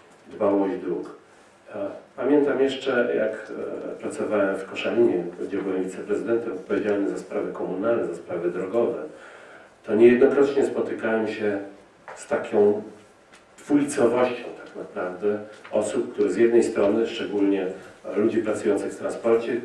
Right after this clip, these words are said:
którzy zarzucali nam, że nie dbamy jako gmina o drogi, ale z drugiej strony, kiedy zrobiliśmy wyrywkowe kontrole, okazywało się, że transport, który powinien zabierać dwadzieścia, trzydzieści ton czegoś tam,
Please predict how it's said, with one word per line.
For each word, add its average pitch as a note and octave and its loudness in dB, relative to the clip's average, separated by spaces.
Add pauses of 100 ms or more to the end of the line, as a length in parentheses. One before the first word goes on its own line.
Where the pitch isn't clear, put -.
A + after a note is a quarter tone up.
(220)
którzy G#2 0
zarzucali G#2 4
nam, - -2 (520)
że F#2 -2 (260)
nie G#2 4
dbamy G#2 6
jako G2 0
gmina G2 -2
o - -14
drogi, F2 -4 (500)
ale - -8
z - -14
drugiej C3+ 6
strony, - -6 (440)
kiedy - -8
zrobiliśmy F#2+ -2
wyrywkowe - 0
kontrole, A2 0
okazywało - 2
się, F#2 -8
że F2 -10 (360)
transport, C3 6
który - -6
powinien G2+ 0
zabierać - -4
dwadzieścia, - -4
trzydzieści - -6
ton - -12 (420)
czegoś - -12
tam, - -4